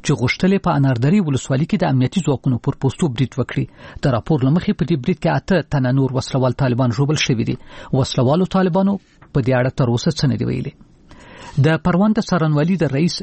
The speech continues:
شیرزاد مهربان پر موټر په بګرام ولسوالۍ کې چاودنه وشوه. د بګرام ولسوال عبدالشکور قدوسي وایي، د ښاغلي مهربان پر موټر نن د سهار د لسو بجو خواته د غلام علي بازار په سیمه کې د مقناطیسي ماین چاودنه وشوه چې په دې پیښه کې مهربان ته زیان نه دی رسېدلی،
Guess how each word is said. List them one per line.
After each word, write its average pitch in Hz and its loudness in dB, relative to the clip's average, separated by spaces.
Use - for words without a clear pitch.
شیرزاد 123 0
مهربان 127 2
پر 135 0
موټر 120 0
په 139 0
بګرام 135 0
ولسوالۍ 127 -2
کې 190 0
چاودنه 131 0
وشوه. - -4
د 135 2
بګرام 156 2
ولسوال 175 0
عبدالشکور 139 0
قدوسي 127 2
وایي، 190 2
د 143 0
ښاغلي 139 2
مهربان 127 2
پر 131 0
موټر 165 0
نن 165 2
د 123 -4
سهار 156 0
د 143 2
لسو 175 -2
بجو 127 0
خواته 180 0
د - 2
غلام 135 2
علي 185 2
بازار 127 -2
په 131 -2
سیمه 123 2
کې 131 -2
د 123 -2
مقناطیسي 143 0
ماین 120 0
چاودنه 139 0
وشوه 214 -2
چې 143 0
په 147 0
دې 151 2
پیښه 147 0
کې 127 2
مهربان 123 0
ته - 2
زیان 139 2
نه - 0
دی 190 2
رسېدلی، 220 0